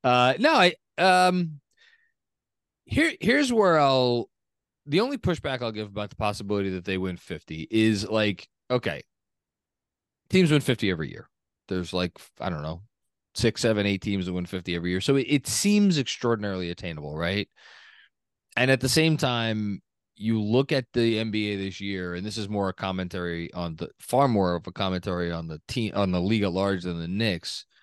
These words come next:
Like, I, I, I just said, I'm, I turned on T V and I, I, the Blazers are on, right? The Blazers have, Chris, correct me if I'm wrong, the second lowest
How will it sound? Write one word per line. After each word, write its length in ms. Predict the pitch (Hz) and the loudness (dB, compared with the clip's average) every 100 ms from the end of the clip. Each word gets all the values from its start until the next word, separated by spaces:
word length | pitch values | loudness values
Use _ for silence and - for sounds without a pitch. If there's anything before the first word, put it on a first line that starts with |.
| _ _ _ _ - | _ _ _ _ -2
Like, 580 | 110 113 107 - - - _ _ _ | 2 4 2 -2 -14 -16 _ _ _
I, 160 | - 131 | -2 0
I, 360 | 123 123 123 120 | 2 2 2 2
I 40 | |
just 220 | 123 139 | 2 0
said, 160 | - 82 | 0 -2
I'm, 120 | 87 - | -4 -8
I 80 | |
turned 260 | 98 110 98 | -4 -2 -2
on 240 | 92 85 - _ _ _ _ _ _ _ - | -2 -4 -10 _ _ _ _ _ _ _ -2
T 140 | 110 | 0
V 240 | 95 92 | 2 0
and 100 | 87 | -2
I, 80 | 82 78 - | -6 -10 -12
I, 80 | 87 - _ 80 - _ _ | -14 -16 _ -20 -20 _ _
the 100 | - | -2
Blazers 460 | 98 101 92 85 78 | 0 2 0 -2 -6
are 120 | 71 | -10
on, 140 | 50 73 | -12 -4
right? 320 | 90 101 - _ _ _ - | -2 -2 -4 _ _ _ -6
The 80 | |
Blazers 460 | 95 120 120 98 101 | 0 2 2 0 -2
have, 580 | 117 107 104 98 90 87 - _ | 0 2 2 0 -4 -8 -20 _
Chris, 240 | - 90 - | -8 -6 -4
correct 240 | 92 82 | -4 -4
me 80 | 85 | -4
if 80 | 85 | -4
I'm 160 | 85 | -4
wrong, 300 | 85 82 80 _ | -2 -4 -6 _
the 420 | 92 87 85 82 78 - | -4 -2 -2 -4 -6 -4
second 320 | - 135 135 | -2 0 0
lowest 300 | 135 139 - | 2 2 0